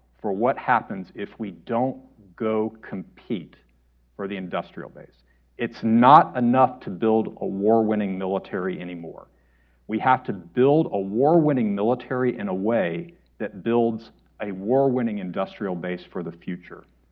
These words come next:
That's the big idea that I had in the Air Force, and I'm doing everything in my power, now that I'm outside of it, to try to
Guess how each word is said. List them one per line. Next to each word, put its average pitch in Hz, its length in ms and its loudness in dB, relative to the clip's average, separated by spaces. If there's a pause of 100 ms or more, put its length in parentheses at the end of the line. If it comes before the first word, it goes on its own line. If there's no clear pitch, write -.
(240)
That's 160 380 4
the 160 80 2
big 139 320 0
idea 92 560 0 (160)
that 98 100 -12
I 95 80 -6
had 95 360 -4
in 90 100 -12
the 90 120 -12
Air 95 160 -10
Force, 92 420 -10
and 98 120 -14
I'm 101 120 -10
doing 104 360 -8
everything 175 460 4
in 139 100 0
my 117 140 0
power, 92 560 -2 (480)
now 113 160 0
that 110 100 0
I'm 117 100 -2
outside 92 440 -4
of 78 140 -14
it, - 180 -16 (360)
to 110 80 -8
try 127 280 4
to 107 80 0